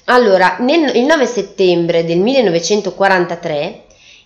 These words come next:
i partiti che erano rinati dopo la caduta del fascismo, il Partito Liberale, il Partito Comunista, il Partito Socialista,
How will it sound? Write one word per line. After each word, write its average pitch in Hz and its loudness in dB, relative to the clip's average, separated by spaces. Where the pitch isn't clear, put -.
i 302 -2
partiti 220 -2
che 180 0
erano 196 4
rinati 170 -2
dopo 160 -2
la 156 -6
caduta 185 -8
del 165 -2
fascismo, 156 -8
il 147 -8
Partito 208 -6
Liberale, 196 2
il 202 -6
Partito 208 -2
Comunista, 202 0
il 170 -4
Partito 170 -10
Socialista, 208 -4